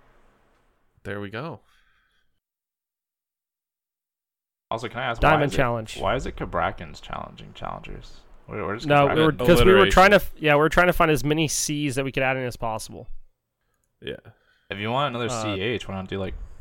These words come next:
Speaker 2: Chernobog? Or Chang'e or Chalk?
Speaker 3: Cthulhu. I'm getting bad
Speaker 1: Charybdis.
Speaker 3: ideas.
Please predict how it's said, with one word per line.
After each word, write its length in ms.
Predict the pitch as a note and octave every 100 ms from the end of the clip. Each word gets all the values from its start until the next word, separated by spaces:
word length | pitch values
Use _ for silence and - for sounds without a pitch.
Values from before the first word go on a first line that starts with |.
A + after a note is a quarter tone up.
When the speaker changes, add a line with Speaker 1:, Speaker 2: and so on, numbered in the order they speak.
| - -
Speaker 2:
Chernobog? 460 | F#2+ F2+ - - - - - - - - - - _ _ _ _ _ _ _ _ _ -
Or 100 | F#2+
Chang'e 320 | - G2 F#2 F2+ F#2+ F2+
or 40 |
Chalk? 260 | - C3+ -
Speaker 3:
Cthulhu. 260 | C#3 A2+ A#2 - - - - - - - - - - _ _ _ _ _ _ _ _ _ _ _ _ _ _ _ _ _ - - - _ - - _ _
I'm 160 | C3 B2
getting 220 | C3+ G#2
bad 140 | G#2+
Speaker 1:
Charybdis. 180 | A2 G#2
Speaker 3:
ideas. 380 | G#2+ G#2+ -